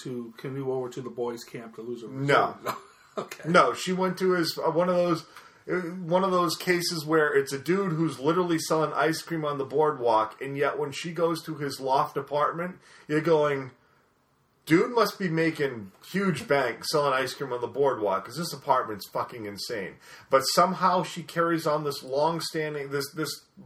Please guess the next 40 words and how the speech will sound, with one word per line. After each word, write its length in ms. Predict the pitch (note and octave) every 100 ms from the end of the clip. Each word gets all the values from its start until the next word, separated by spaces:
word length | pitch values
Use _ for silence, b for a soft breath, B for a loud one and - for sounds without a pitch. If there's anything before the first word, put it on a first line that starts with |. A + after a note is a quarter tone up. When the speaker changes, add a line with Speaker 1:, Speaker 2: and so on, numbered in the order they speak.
| - _
Speaker 2:
multi-week 600 | - D#3+ G3+ G3+ F3+ F3+ - - -
sexual 400 | F3+ - E3+ D#3
relationship 760 | C3+ C#3+ D3+ - A2+ - A2+
with 120 | G#2+
this 140 | G2+ G2+
guy. 340 | G#2+ G#2 G2 B B B B
Well, 220 | D3+ F#3+
Elizabeth 460 | F#3+ F#3+ D#3 D3+ C#3+
Olsen's 380 | D3 D3 C3+ C3+
talking 200 | C#3 C3+
about 120 | B2+
how 100 | B2+
much 160 | B2+ B2
she 160 | C3
loves 380 | B2 B2 B2 G#2+
him 160 | A2+ A2+
and 60 |
has 140 | A2+ G2
got 220 | A#2 A2
another 300 | A2+ A2 A2+
date 280 | G2 G#2+ G#2+
with 160 | G#2+
him, 200 | G#2+ G#2
and, 240 | G#2 G#2+ G#2
and, 200 | G#2 G2+
and. 280 | G#2 G2+ F#2+ B B B -
And 140 | E3+
it's 180 | F3+ -
got 400 | G#3+ C4 A#3+ -
this, 140 | E3+ - -
the 100 | E3
standard 560 | - C4+ C#4 A#3+ F3
tropes 420 | - - A3+ - - - -
fall 320 | G#3+ G#3 F3
just, 300 | B2+ A#2+ -
like, 240 | D3 C#3 - _ -
so 380 | - - A#3 F#3+ _ - -
paint 260 | - A#3+ F#3+
by 160 | G3+
numbers. 580 | G3 F3 B3+ G3 E2+ -